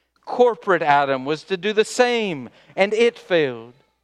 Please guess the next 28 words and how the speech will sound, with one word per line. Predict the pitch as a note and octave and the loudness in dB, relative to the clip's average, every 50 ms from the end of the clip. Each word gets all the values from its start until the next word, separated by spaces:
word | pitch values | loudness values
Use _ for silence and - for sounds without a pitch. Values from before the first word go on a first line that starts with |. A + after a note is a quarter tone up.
| _ _ _ _ _ _ _ _ _ _ _ _ _ _ _ _ _ _ _ _ _ _ _ _ _ _ _ _ _ _ _ _ _ _ _ _ _ _ _ _ _ _ _ _ _ _ _ _ _ _ _ _ _ _ _ _ _ _ _ _ - | _ _ _ _ _ _ _ _ _ _ _ _ _ _ _ _ _ _ _ _ _ _ _ _ _ _ _ _ _ _ _ _ _ _ _ _ _ _ _ _ _ _ _ _ _ _ _ _ _ _ _ _ _ _ _ _ _ _ _ _ -20
It | C#3 C3 | -20 -18
is | C#3+ - - | -18 -18 -16
finally | - - G3+ G3+ G#3 G#3+ G#3 G#3 G3+ G3 F#3 | -8 -2 0 0 2 0 -2 -4 -6 -6 -4
realized | F3 E3+ F3+ F#3 F3+ F3 E3+ E3 E3 D#3 - - | 0 0 2 2 4 4 2 2 2 -2 -6 -12
in | D3 D3 | -14 -12
the | D3+ | -12
second | C#3+ - - - F#3+ E3+ - F#3 D#3 D3+ | -10 -4 0 0 0 0 0 -4 -2 0
Adam, | D3 D3+ C#3+ D3 C#3+ C#3 | 0 0 0 -2 -6 -8
the | C#3 | -8
true | - - - - G3 F3 D#3+ | -10 -10 -10 -6 -4 -2 0
Israel | D#3+ D3+ C#3 C3 C3+ C#3 C3 C3 | -2 -2 -4 -6 -6 -6 -6 -6
of | B2 A2+ | -6 -2
God, | - C3+ B2+ B2 B2 A#2+ - | 0 0 2 0 0 -4 -10
Christ, | - - - C#3+ C3+ C3+ C3 B2 - - - | -12 -4 0 0 0 0 0 -6 -10 -12 -10
and | B2+ B2+ - - | -10 -10 -10 -6
all | D#3 D3+ E3 D#3+ D#3+ E3 D#3+ D#3 D#3 | -2 0 2 2 2 0 0 -2 -4
the | C3+ C3+ C#3 | -6 -4 0
offspring | C3 C3+ C#3+ C#3 - - - - D3 C#3 C3+ | 0 0 0 -2 -6 -12 -16 -12 -10 -10 -10
of | B2 A2+ | -6 -4
Abraham, | B2+ C3 C3 A#2+ A#2+ A#2+ C3 B2+ B2 A#2 _ - - _ _ _ | -4 -4 -4 -4 -6 -8 -8 -8 -8 -10 _ -20 -20 _ _ _
children | - - - - G#3 F#3+ F3+ E3 C3+ B2+ B2 A2 G2+ G2 F2 _ - _ - | -10 -4 -2 0 0 0 0 -2 -6 -8 -8 -8 -8 -10 -14 _ -20 _ -2
of | C3 B2 B2 C#3 | -2 2 2 2
Abraham, | C3 C3 A2+ A#2+ A#2 A#2+ A#2 A2 A2+ A2+ | 2 0 -2 -4 -4 -2 -4 -4 -4 -2
by | G#2 C#3+ C#3+ D3+ D#3 D#3 | 0 2 2 2 0 -4
faith, | D3 - - C3+ A#2 G#2+ G#2 _ | -6 -8 -6 -4 -4 -4 -4 _
united | - A2 A#2 A#2+ C3 C#3 D3 D#3 D3 C#3+ B2 | -14 -12 -6 -2 0 2 2 0 -2 -4 -6
with | B2 A#2+ - | -8 -10 -10
Christ, | - - C#3 A#2+ A2+ A2 - | -4 0 0 0 0 -2 -6